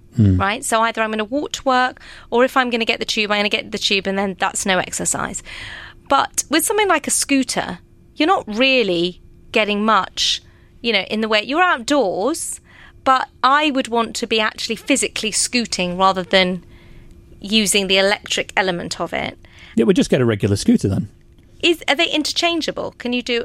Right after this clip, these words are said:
Speaker 1: But you can just not turn it on.
Speaker 2: and
Speaker 1: It's
Speaker 2: then just use it as a scooter?
Speaker 1: It seem-, it's a bit of a waste of money because a lot of what you're paying for is, is, you know, is the battery and the motor and the electrics. You can get an equivalent scooter for probably a third of the price that's just as comfortable but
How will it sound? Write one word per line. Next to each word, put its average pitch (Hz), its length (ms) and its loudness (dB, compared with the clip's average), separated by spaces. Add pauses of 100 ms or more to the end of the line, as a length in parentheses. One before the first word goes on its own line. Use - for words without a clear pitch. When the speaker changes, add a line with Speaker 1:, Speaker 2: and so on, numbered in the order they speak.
(120)
Speaker 1:
But 254 80 4
you 233 60 2
can 202 100 4
just - 280 -2
not 143 260 2
turn 139 200 2
it 110 80 2
on. 123 240 2
Speaker 2:
and 110 80 0 (320)
Speaker 1:
It's 226 140 2
Speaker 2:
then 220 140 0
just 214 160 -8
use 208 200 -2
it 175 60 -2
as 175 100 -4
a 185 40 -4
scooter? - 460 -10 (140)
Speaker 1:
It 185 120 -20
seem-, 208 240 -6
it's 175 160 -4
a 175 40 0
bit 196 200 2
of 151 60 -2
a 156 60 0
waste 143 320 -2
of 107 80 -4
money 110 300 -2
because 113 300 -2
a 117 60 0
lot 131 160 -2
of 110 80 -6
what 117 120 -2
you're 107 100 -4
paying 117 280 -2
for 104 300 -2
is, 104 180 -2
is, 110 200 -2
you 127 100 -2
know, 107 80 0
is 101 100 -2
the 104 60 -6
battery 104 380 -4
and 101 80 0
the 104 40 2
motor 104 380 0
and 104 140 0
the 101 240 -2 (120)
electrics. - 640 -4
You 120 80 2
can 123 140 0
get 120 300 2 (400)
an 120 120 2
equivalent 113 600 0
scooter 113 400 0
for 117 120 -2
probably 104 200 0
a 95 60 -2
third 107 380 0
of 98 60 -2
the 90 80 -4
price - 480 -2
that's - 300 -6
just - 320 0
as 104 180 2
comfortable 104 500 -2
but - 320 -2